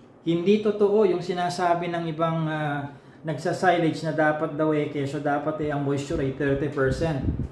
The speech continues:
Eh, bahala kayo sa buhay nyo kung gusto nyo mag-silage ng thirty percent.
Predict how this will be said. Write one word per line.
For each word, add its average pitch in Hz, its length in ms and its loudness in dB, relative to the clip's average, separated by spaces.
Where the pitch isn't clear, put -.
Eh, 127 160 -10
bahala 147 400 0
kayo 147 80 0
sa 151 160 -4
buhay 147 240 0
nyo 131 80 -6
kung 131 160 -4
gusto - 80 -10
nyo 135 160 -4
mag-silage 131 400 -2
ng 135 160 -4
thirty 127 320 -6
percent. 113 400 -6